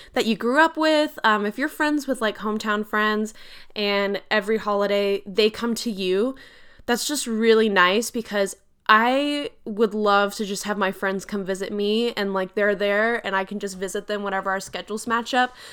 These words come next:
But instead, I'm the one having to fly to town and split up my time and divide it amongst, like, all these people, which is great. I, I wanna see everyone, but it really kinda cuts into the holiday time and the relaxing time of a holiday.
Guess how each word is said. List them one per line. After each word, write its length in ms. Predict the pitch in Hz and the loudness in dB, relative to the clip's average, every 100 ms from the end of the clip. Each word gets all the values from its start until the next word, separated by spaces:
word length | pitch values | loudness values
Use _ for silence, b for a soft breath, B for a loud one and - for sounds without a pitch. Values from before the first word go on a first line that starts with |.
| B | B
But 120 | 240 | 2
instead, 380 | 226 226 277 262 220 | 2 2 0 0 4
I'm 220 | 220 240 | 2 4
the 100 | 254 | 2
one 220 | 226 208 | 2 0
having 260 | 196 202 196 | -2 -4 -4
to 80 | |
fly 380 | 175 - 202 196 | -6 0 4 4
to 80 | 214 | 4
town 380 | - 214 202 185 | -4 -2 0 -2
and 100 | 180 | -6
split 280 | - 196 196 | -8 -4 -2
up 180 | 214 214 | -2 -4
my 120 | 196 | -6
time 360 | - 190 185 | -4 -2 -2
and 100 | 185 | -4
divide 320 | 180 175 170 170 | -8 -2 -2 -2
it 160 | 175 | -6
amongst, 460 | 190 185 175 175 - | -6 -6 -6 -8 -10
like, 320 | 196 196 - B B B B | -10 -10 -12 B B B B
all 120 | 202 | 0
these 180 | 196 233 | 2 0
people, 560 | - 190 - 170 233 - b b b b | -4 -8 -8 -8 -8 -12 b b b b
which 160 | 294 349 | -4 -2
is 160 | 285 | -2
great. 260 | - 285 226 | 0 0 2
I, 80 | 226 | 2
I 200 | 226 226 | 4 4
wanna 240 | 254 262 | 4 2
see 240 | 262 247 | 0 0
everyone, 360 | 226 220 208 196 | 0 0 0 0
but 120 | 196 | 0
it 100 | 202 | -2
really 260 | 208 226 240 | 0 2 2
kinda 260 | 240 247 | 0 -4
cuts 280 | 240 - 220 | -4 -6 -6
into 220 | 220 214 | -6 -4
the 80 | 220 | -4
holiday 400 | 214 208 202 202 | -2 0 0 -2
time 360 | 196 208 190 196 | -6 -4 -4 -2
and 80 | 196 | -6
the 80 | |
relaxing 520 | 180 180 175 190 - 202 | -6 -2 -2 -2 -8 -8
time 240 | 196 180 | -6 -6
of 80 | 175 | -6
a 80 | 180 | 0
holiday. 640 | 240 247 233 190 185 226 | 4 4 4 0 -4 -6